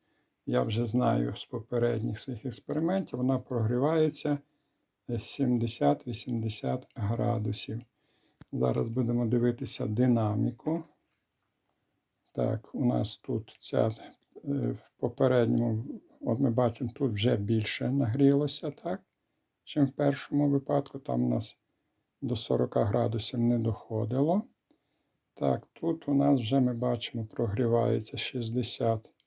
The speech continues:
три, тобто йде нагрів.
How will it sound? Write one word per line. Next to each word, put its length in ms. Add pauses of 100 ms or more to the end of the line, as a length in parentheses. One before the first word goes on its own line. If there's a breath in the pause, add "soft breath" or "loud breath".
(520)
три, 380 (960)
тобто 420 (440 loud breath)
йде 300
нагрів. 480